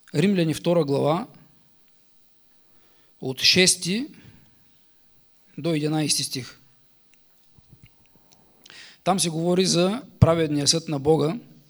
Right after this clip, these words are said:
който ще въздаде на всеки според делата му. Вечен живот на тези, <clears throat> които с постоянство в добри дела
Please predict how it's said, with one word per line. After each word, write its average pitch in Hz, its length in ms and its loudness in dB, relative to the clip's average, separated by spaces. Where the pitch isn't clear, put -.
който 180 260 0
ще - 180 -2
въздаде 147 420 -2
на 165 120 -2
всеки 175 340 -2
според - 680 -4
делата 143 440 -4
му. 139 180 -12
Вечен 202 400 2
живот 143 540 -2
на 143 220 2
тези, 175 440 4
<clears throat> - 840 -20
които 196 260 2
с - 260 2
постоянство 165 960 -2
в 143 280 -2
добри 135 320 -2
дела 156 440 2